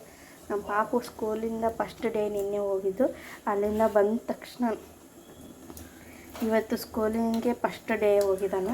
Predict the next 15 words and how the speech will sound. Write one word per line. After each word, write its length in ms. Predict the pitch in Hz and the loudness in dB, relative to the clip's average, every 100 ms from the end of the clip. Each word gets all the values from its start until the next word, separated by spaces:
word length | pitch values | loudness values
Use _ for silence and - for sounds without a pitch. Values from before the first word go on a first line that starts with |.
| - | -2
ಅದಕ್ಕೆ 440 | 226 202 - - | -2 -4 -4 0
ಅವ್ನು 360 | 247 208 196 190 | 2 4 4 2
ಬಂದ 220 | 196 196 | 2 0
ತಕ್ಷಣ 340 | 214 220 - 247 | -2 -6 -4 -2
ನಾನು 260 | 247 202 196 | -2 -2 -2
ಮೋಮೋಸ್ 480 | 190 190 208 208 220 | 0 0 -2 -4 -2
ಮಾಡೋದು 340 | 202 196 202 | 0 2 2
ನೋಡಿ 240 | 196 196 | 0 -2
ಫುಲ್ 260 | 214 - 190 | -6 -6 -6
ಖುಷಿಯಾಗಿ 920 | - 196 - - 208 202 247 214 226 - - - - - - - | -6 -10 -6 -2 0 0 0 0 -2 -6 -18 -18 -18 -20 -20 -8
ತಿಂದ. 300 | 214 214 220 220 226 - - - - 233 | -4 0 2 4 2 -2 -14 -14 -10 -4
ನನಗೂ 360 | 208 202 220 | -2 0 2
ತುಂಬ 320 | 247 247 208 208 | 2 2 0 0
ಇಷ್ಟ 400 | 202 - - 214 | 0 -4 -6 -4
ಆಯಿತು, 360 | 196 185 - | -2 -6 -6